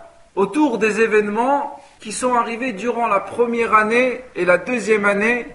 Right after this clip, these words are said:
de l'émigration du prophète sallallahu alayhi wa sallam à Médine. فأولاً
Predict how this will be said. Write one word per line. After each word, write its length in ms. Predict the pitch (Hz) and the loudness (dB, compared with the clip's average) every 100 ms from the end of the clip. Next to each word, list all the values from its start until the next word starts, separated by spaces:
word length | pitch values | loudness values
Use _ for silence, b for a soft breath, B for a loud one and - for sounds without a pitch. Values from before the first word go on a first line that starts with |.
| - - | -20 -8
de 100 | 143 | -2
l'émigration 680 | 170 202 208 180 185 214 208 | 2 2 0 0 0 0 -4
du 100 | 160 | -6
prophète 400 | - 160 196 190 | -8 -6 -6 -6
sallallahu 580 | 160 151 151 185 180 135 | -6 -4 0 0 0 0
alayhi 340 | 139 165 160 | -2 -2 -4
wa 140 | 139 139 | -6 -8
sallam 460 | - 165 202 208 - | -6 -4 -2 -4 -4
à 60 | |
Médine. 400 | 143 131 110 107 87 - b b - | -4 -4 -6 -8 -10 -12 b b -4
فأولاً 920 | 208 208 285 269 254 277 302 302 247 | 2 6 6 6 6 8 6 4 -6